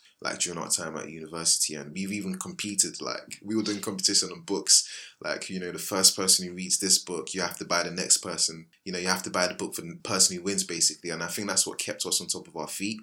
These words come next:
Another thing about this team is that we, we always want to, you know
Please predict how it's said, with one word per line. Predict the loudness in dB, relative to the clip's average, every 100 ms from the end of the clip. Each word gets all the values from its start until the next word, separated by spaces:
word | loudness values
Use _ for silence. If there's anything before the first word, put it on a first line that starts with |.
| -4
Another | 0 0
thing | 0 0
about | 2 2
this | 4 6
team | 6 2 -2
is | -4
that | -2 -2 -2
we, | -4 -4
we | -2 2
always | 4 4 4
want | 0 0 2
to, | 2
you | 0 -4
know | -4 -4